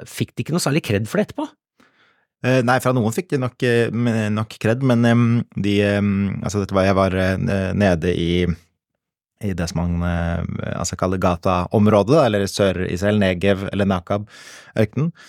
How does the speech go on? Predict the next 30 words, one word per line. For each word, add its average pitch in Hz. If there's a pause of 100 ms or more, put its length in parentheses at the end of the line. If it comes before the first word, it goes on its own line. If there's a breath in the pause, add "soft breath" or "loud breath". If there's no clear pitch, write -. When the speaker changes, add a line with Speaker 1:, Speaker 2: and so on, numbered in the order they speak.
(300 loud breath)
Speaker 2:
eh, 117
hvor 110
jo 113
mange 117
av 104
de, 92 (180)
eh, 98
beboerne, 92 (260)
eh, 92
som 98
bor 90
der, 139
mye 95
av 87
det 104
er 90
jo 87
sånn 92
I 95
D 90
F-treningsområder 90
og 95
sånn, 139
Speaker 1:
Mm. 104
Speaker 2:
men 98
det 101
finnes 90
en 92
del, 82
eh, 87